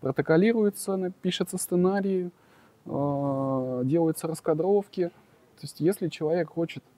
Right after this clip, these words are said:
понимать, что он получит до этого, пускай оплатит раскадровку. Ну, то есть прям вот,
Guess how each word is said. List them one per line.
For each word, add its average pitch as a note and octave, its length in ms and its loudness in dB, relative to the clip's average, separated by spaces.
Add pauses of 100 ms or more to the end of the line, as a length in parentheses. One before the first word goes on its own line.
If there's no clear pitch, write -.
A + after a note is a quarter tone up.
понимать, D#3+ 540 2
что - 180 0
он B2 140 2
получит C3+ 420 0
до B2 160 4
этого, F3+ 340 -2 (220)
пускай E3+ 320 -2
оплатит G3 380 -8
раскадровку. D#3 680 -4 (120)
Ну, E3 100 8
то C#3+ 80 -2
есть - 80 -10
прям B2 180 4
вот, A#2 140 0